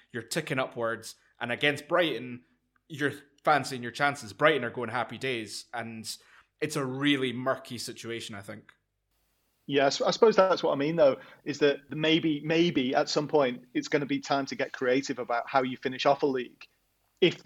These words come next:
Speaker 2: if there is some kind of enforced break, you know, and maybe there is a way. Like we joked last week, you know, or I did, sorry, you know, you, I couldn't pick a favourite from the top nine,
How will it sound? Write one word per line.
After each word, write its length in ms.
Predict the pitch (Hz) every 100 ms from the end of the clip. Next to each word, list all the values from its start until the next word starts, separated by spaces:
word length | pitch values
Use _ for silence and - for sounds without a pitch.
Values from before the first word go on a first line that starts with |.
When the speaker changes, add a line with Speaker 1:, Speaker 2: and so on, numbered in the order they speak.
| -
Speaker 2:
if 200 | 175 170
there 140 | 135
is 320 | 151 180 127 -
some 220 | - 160
kind 240 | 135 135 117
of 80 | 120
enforced 400 | 123 131 120 -
break, 260 | 127 107
you 60 | 139
know, 160 | 127 113 - - -
and 100 | 143
maybe 260 | 170 156
there 140 | 131 143
is 140 | 160
a 40 |
way. 140 | 143 127
Like 180 | 139 160
we 100 | 170
joked 340 | 180 165 -
last 220 | 147 139
week, 140 | 156 151
you 100 | 139
know, 80 | 135
or 220 | 127 127
I 120 | 147
did, 200 | 135 110
sorry, 320 | - 147 135 147
you 80 |
know, 80 | 147
you, 160 | 143 147 -
I 80 | 151
couldn't 260 | 196 151
pick 160 | 156 147
a 80 | 139
favourite 460 | 147 151 139 139
from 100 | -
the 60 | 131
top 260 | 156 139
nine, 360 | 131 131 139 123